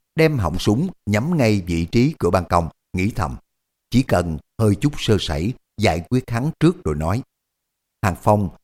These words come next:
đi tới ban công, hiển nhiên không phát hiện gã mang súng.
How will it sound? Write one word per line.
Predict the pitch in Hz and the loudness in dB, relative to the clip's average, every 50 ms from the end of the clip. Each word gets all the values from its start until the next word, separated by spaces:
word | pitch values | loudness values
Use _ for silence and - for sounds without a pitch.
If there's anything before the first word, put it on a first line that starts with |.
| _ _ | _ _
đi | - 139 127 117 | 2 2 2 2
tới | - - 131 | 0 0 0
ban | 120 104 92 | 0 0 2
công, | - 101 101 98 90 - _ _ _ _ _ _ | 2 2 2 2 -2 -8 _ _ _ _ _ _
hiển | 123 120 151 190 | 4 4 4 6
nhiên | 180 156 139 131 120 | 6 6 6 4 4
không | - - 165 160 139 | 2 0 0 0 2
phát | - 196 214 214 - | -2 -2 -4 0 -2
hiện | 107 92 92 98 | 0 0 0 0
gã | 95 95 82 78 92 | 0 0 0 0 -2
mang | 110 110 101 87 | -2 -2 -2 -2
súng. | - - 101 120 170 | -2 -2 -2 -2 -2